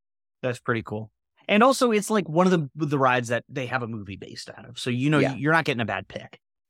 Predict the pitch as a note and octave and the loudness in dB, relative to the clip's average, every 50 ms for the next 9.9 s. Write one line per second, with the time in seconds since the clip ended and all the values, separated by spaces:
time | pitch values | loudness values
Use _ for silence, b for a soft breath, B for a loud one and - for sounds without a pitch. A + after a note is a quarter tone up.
0 | - _ - F#3+ F#3 G3 G#3 G3+ - - - _ _ - - E3 D#3+ D3 D#3+ E3+ | -20 _ 4 6 8 8 8 6 4 -4 -10 _ _ -4 0 2 2 2 2 0
1 | D#3 C#3+ C#3 C#3+ C#3+ C#3 C3+ - - A2+ A2 A#2+ G2+ A2 G#2 G#2 - - G2+ F#2+ | 2 4 4 4 4 2 0 0 0 0 0 -2 -4 -4 -6 -6 -6 -8 -6 -6
2 | F2+ F2 D#2+ A#1 G#1+ - - - G2 G2+ - - E2+ D2+ - - - - - - | -4 -4 -4 -4 -4 -6 -8 -8 -8 -6 -4 -2 -2 -2 -2 -6 -6 -6 -4 -4
3 | - - - _ _ _ _ _ _ _ _ - G#2 A2+ G#2 - A2 G2 G#2+ A2+ | -4 -8 -12 _ _ _ _ _ _ _ _ -12 -6 -6 -2 -2 -2 2 4 4
4 | G#2+ G#2 G#2+ - G#2+ F#2 F2+ F2 F2 F2+ - _ _ - G#2 G2 F2+ F2+ F2 - | 4 2 0 0 0 0 2 2 -2 -4 -6 _ _ -2 0 0 2 0 -2 0
5 | - C#3 C#3 C#3 C3+ B2 A#2+ - C3 B2 A2+ - A2 G#2 - G2 - G#2+ G#2 G2+ | 2 2 4 4 4 2 2 2 0 0 0 2 0 -2 -2 -2 -8 -8 -8 -6
6 | G2+ F#2 F2+ E2 D#2+ - - - - - - - - D2+ F#2+ - - - - B2 | -4 -4 -4 -4 -6 -8 -12 -14 -12 -10 -10 -8 -6 -6 -6 -6 -8 -8 2 4
7 | C3+ E3+ F3 D#3 C#3+ B2 A2+ - G2+ F2+ D#2 - - - F2+ F#2 E2+ - - A#2 | 6 8 8 6 6 6 0 2 2 2 0 0 0 0 0 0 0 -2 -4 -6
8 | G#2+ G2 - G2+ F2+ F2+ F2 - - A2+ A2 A2 A#2 - C3 B2+ C3 C#3+ B2+ B2 | -6 -8 -6 -4 -2 -2 -2 2 4 4 4 2 0 -2 2 4 4 6 6 6
9 | A2+ A2 G#2+ G#2 G#2 - - D#2 E2 D#2 - - - - - - - | 4 4 2 0 0 -2 -4 -6 -6 -6 -8 -8 -8 -6 -4 -4 -4